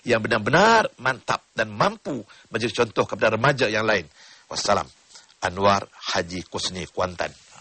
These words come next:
Sebenarnya untuk saudara Anwar dan juga penonton yang dirahmati Allah, bila mana kita nak mencari identiti kita,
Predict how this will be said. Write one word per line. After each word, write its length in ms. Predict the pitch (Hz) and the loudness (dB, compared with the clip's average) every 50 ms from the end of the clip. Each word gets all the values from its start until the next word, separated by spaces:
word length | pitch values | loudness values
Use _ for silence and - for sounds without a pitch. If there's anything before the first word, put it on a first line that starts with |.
| - - _ _ _ _ _ - - - - - - - - - - - _ | -20 -20 _ _ _ _ _ -20 -20 -18 -18 -18 -16 -18 -18 -20 -20 -20 _
Sebenarnya 400 | - - 131 185 220 240 220 156 | 0 2 4 4 6 6 4 2
untuk 400 | 131 123 123 113 - 151 120 - | 2 0 -2 -2 0 0 0 0
saudara 240 | - 113 120 120 - | 2 4 4 4 4
Anwar 320 | - 120 120 123 131 127 113 | 4 2 2 4 4 4 4
dan 80 | 113 | 2
juga 320 | 107 107 110 110 110 104 - | -2 -2 0 0 0 0 -2
penonton 480 | - 104 110 98 - 110 90 82 76 | -6 -8 -8 -6 -6 -6 -6 -6 -10
yang 240 | 67 87 104 95 90 | -6 -4 -4 -4 -2
dirahmati 480 | 92 101 98 92 - 87 92 - - - | -2 -2 -2 -2 -4 -8 -8 -8 -6 -6
Allah, 240 | 92 98 92 85 - - _ _ _ _ _ _ - - - - - - - - - - _ _ _ | -2 -2 -2 -4 -4 -8 _ _ _ _ _ _ -20 -20 -20 -20 -20 -20 -20 -20 -20 -20 _ _ _
bila 240 | - 147 165 190 190 | 2 4 4 6 4
mana 160 | 214 233 247 240 - | 4 2 2 0 -2
kita 240 | 208 - 220 196 196 | 0 0 2 2 2
nak 160 | 196 - - | 2 -2 -2
mencari 400 | 165 170 135 - 170 196 214 202 | -4 -4 -4 -2 -2 0 0 0
identiti 560 | - - 147 165 151 131 143 - - 117 - | -2 -2 -2 -2 -4 -4 -8 -10 -8 -10 -10
kita, 240 | - 95 - 80 | -10 -10 -12 -14